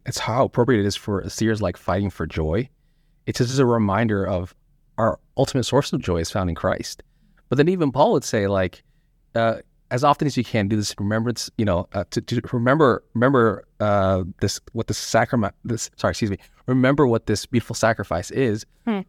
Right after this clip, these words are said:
Speaker 1: but also that he's coming again. Like, he came in his first advent, and we celebrate that because he's about forgiveness and salvation,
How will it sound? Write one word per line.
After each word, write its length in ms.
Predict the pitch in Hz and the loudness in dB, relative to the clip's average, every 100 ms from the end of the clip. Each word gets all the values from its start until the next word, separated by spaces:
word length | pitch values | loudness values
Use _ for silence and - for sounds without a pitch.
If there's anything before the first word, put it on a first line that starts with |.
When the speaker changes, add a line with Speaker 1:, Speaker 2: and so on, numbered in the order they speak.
| _ | _
Speaker 1:
but 140 | - 117 | -2 0
also 720 | - 175 - - 107 101 98 - _ _ _ _ _ | 2 2 2 2 2 2 -2 -8 _ _ _ _ _
that 120 | - 117 | -2 0
he's 160 | 127 | 0
coming 240 | - 151 131 | 0 0 0
again. 320 | 95 127 95 _ _ - | 2 0 -2 _ _ -4
Like, 100 | 143 | -2
he 80 | |
came 260 | 170 147 156 | 0 0 2
in 40 | |
his 100 | 127 | 2
first 260 | - 135 127 | 0 -2 -2
advent, 360 | 120 120 123 - | -2 -2 -2 -4
and 80 | |
we 60 | 85 | -4
celebrate 500 | - 117 117 113 113 | -2 -2 0 -2 0
that 260 | 110 110 - | 2 2 2
because 320 | - - 98 | -4 -4 -4
he's 100 | 95 | -2
about 200 | 95 87 | -2 -4
forgiveness 500 | - 101 117 110 - | -4 0 2 2 -2
and 80 | 85 | -2
salvation, 640 | 98 87 101 113 - 90 | 0 0 0 -2 -2 -6